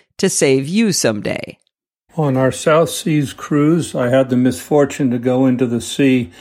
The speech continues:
Speaker 2: wearing both my iPhone eight Plus in a Mophie case and my six S also in a Mophie.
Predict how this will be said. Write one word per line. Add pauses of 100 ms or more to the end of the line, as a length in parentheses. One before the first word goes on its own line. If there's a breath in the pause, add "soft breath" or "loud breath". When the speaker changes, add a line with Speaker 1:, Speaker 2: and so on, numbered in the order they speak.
(320 loud breath)
Speaker 2:
wearing
both
my (200)
iPhone
eight
Plus (500 soft breath)
in
a
Mophie
case (360 soft breath)
and
my
six
S
also
in
a
Mophie.